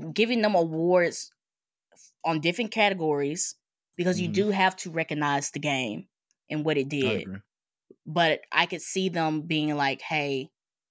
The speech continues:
Speaker 1: you guys got these other awards, but we're gonna give Game of the Year to somebody else to, you know,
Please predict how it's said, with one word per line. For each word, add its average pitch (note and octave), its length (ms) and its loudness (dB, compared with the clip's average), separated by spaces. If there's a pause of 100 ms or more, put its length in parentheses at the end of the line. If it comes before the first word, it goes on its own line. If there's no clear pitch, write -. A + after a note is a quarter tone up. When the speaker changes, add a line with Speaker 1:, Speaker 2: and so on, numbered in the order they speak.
Speaker 1:
you D#3+ 140 -6
guys D#3 260 2
got D#3 200 0
these D#3 200 -6
other D#3 200 0
awards, C#3+ 500 0
but C#3 140 -6
we're D#3 100 -4
gonna D3+ 140 -2
give D3 420 -2
Game D3+ 240 0
of D3 140 -6
the D3 80 -4
Year D3 340 0
to - 160 -12
somebody D3 460 -2
else C#3 480 -2
to, D3 120 -6 (220)
you C#3+ 140 -6
know, D2+ 320 -8